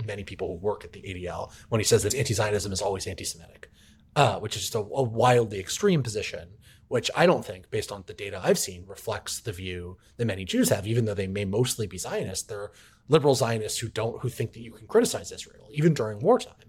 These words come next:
Um, and that, that ethos has survived through the war, right? It, it remains intact.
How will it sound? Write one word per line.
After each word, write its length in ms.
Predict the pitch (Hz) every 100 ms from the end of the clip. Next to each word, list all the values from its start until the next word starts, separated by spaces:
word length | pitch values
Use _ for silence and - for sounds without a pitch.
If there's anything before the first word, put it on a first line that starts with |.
| _ _ - _ _ -
Um, 300 | 170 147 131
and 220 | - 180 170
that, 280 | 208 233
that 240 | 139 220 208
ethos 320 | 220 277 -
has 140 | 156 -
survived 460 | 127 113 - - - _ _ -
through 180 | - 110
the 100 | 98
war, 260 | - - _ _ - _
right? 260 | - 135 143 -
It, 200 | 131 127
it 200 | 143 143
remains 400 | 147 139 151 120
intact. 440 | 101 - - -